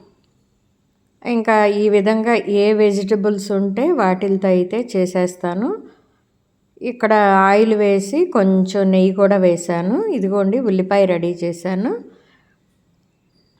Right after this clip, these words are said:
ఇంకా మొత్తం ఇందులో వేసేస్తున్నాను. ఆయిల్, నెయ్యి వేశాను కదా. ఇంకా ఈ విధంగా వీక్లీ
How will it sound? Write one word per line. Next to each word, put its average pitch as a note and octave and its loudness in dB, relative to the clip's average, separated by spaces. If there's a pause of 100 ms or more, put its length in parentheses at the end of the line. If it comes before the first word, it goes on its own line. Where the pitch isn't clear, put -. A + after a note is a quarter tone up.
(180)
ఇంకా G#3+ 0 (180)
మొత్తం G3 -2 (1040)
ఇందులో G#3 2 (200)
వేసేస్తున్నాను. G3 -2 (280)
ఆయిల్, F#3 2 (260)
నెయ్యి F3+ -2
వేశాను E3+ -4
కదా. G3 -4 (880)
ఇంకా A3+ 0 (100)
ఈ G#3+ 2
విధంగా G#3 2 (240)
వీక్లీ F#3+ 0